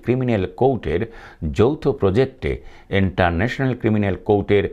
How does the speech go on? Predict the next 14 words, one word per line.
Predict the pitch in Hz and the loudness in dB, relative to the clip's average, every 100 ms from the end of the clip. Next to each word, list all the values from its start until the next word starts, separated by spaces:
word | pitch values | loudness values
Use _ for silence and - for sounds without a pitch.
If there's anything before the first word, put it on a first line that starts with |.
| - - - 98 | -10 -20 0 2
কার্যবিধি | 101 85 - 98 80 123 107 110 107 85 | 2 0 0 0 2 -2 0 -2 -2 -4
এবং | 87 82 - | -4 -4 -2
সমকালীন | 92 95 113 113 85 82 - - - - | 0 0 0 0 0 -4 -6 -12 -12 -2
বিচার | 95 - 107 104 107 | 0 2 2 2 0
কার্যের | 98 85 90 87 | 0 -2 -2 0
উপরে | 101 92 87 - - - 71 90 | 0 2 0 -4 -18 -12 -2 2
গবেষণা | 87 101 - 82 67 67 - - - | 2 0 -2 -2 -2 -6 -14 -10 -2
সম্পন্ন | 139 98 82 76 67 | 0 0 0 0 2
করেন। | 87 78 71 60 - _ _ - 73 | 2 2 -2 -6 -10 _ _ -8 0
বেলজিয়ামের | 87 85 80 98 95 90 87 87 | 2 2 2 2 2 0 -2 -4
University | 107 127 123 127 110 113 101 | -2 -4 -2 -2 -2 -2 0
of | 95 - - - - 101 | 0 -2 -18 -20 -2 0
Antwerp | 107 117 110 117 - - - | 0 2 2 2 0 -8 -6
থেকে | 131 127 | -4 -2